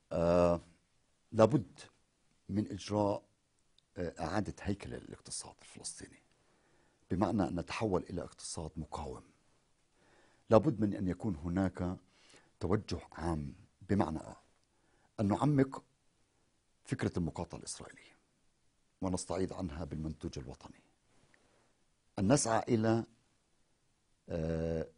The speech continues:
جودة هذا المنتوج، أن نسعى إلى التميز في هذا المنتوج لينافس، آه، الأسواق الخارجية. أيضًا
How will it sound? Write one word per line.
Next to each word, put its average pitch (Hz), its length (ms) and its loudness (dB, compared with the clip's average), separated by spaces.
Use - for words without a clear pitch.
جودة 113 440 6
هذا 78 220 -6
المنتوج، - 480 -16
أن 92 120 0
نسعى 107 280 4
إلى 98 80 2
التميز 92 680 4
في - 180 -4
هذا 76 180 -8
المنتوج 65 400 -14
لينافس، 123 800 4
آه، 87 480 4
الأسواق - 420 0
الخارجية. - 600 -14
أيضًا 127 320 8